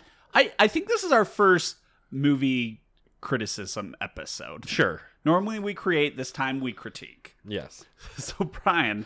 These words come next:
Speaker 2: I think by the end we'll, we'll, we'll have, we'll be overflowing with inspiration.
Speaker 1: To
Speaker 2: We'll come up with something,
Speaker 1: We'll
Speaker 2: but,
Speaker 1: come up
Speaker 2: uh,
Speaker 1: with something.
Speaker 2: But, uh, yeah, I think I'm ready to just, like, dig in and just tear these movies apart. Or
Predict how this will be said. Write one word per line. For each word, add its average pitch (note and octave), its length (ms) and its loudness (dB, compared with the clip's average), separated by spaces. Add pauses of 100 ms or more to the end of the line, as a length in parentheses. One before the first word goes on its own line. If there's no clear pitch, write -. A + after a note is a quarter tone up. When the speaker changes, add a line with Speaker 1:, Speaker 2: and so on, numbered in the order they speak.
(140)
Speaker 2:
I B3 80 8
think F4+ 160 8
by A3+ 140 8
the F3+ 100 8
end F3+ 140 6
we'll, D3+ 240 4
we'll, D3+ 320 2 (120)
we'll F3+ 240 6
have, E3 280 4
we'll D#3 100 2
be D#3+ 140 6
overflowing C#3 580 4
with C3+ 160 0
inspiration. C3 840 0 (460)
Speaker 1:
To C#3+ 100 4
Speaker 2:
We'll - 100 6
come G3+ 100 6
up F3 60 8
with C#3 100 2
something, A2 580 2
Speaker 1:
We'll F#3+ 160 6
Speaker 2:
but, G#2+ 80 4
Speaker 1:
come E3 160 6
up B2+ 100 4
Speaker 2:
uh, F#2 40 2
Speaker 1:
with F#2+ 80 -2
something. G2+ 460 -8 (180)
Speaker 2:
But, A#2 420 0
uh, G#2+ 460 2
yeah, D#3 380 8
I A2+ 100 0
think G#3 180 2
I'm A#3+ 120 6
ready F#3+ 220 6
to B2+ 100 0
just, A#2 200 -2
like, A2 180 2
dig C#3+ 200 4
in C#3 240 4
and B2+ 140 0
just A#2 300 -2
tear D3+ 340 4
these D3 220 4
movies C3+ 320 2
apart. A#2+ 500 2 (300)
Or D#3+ 420 8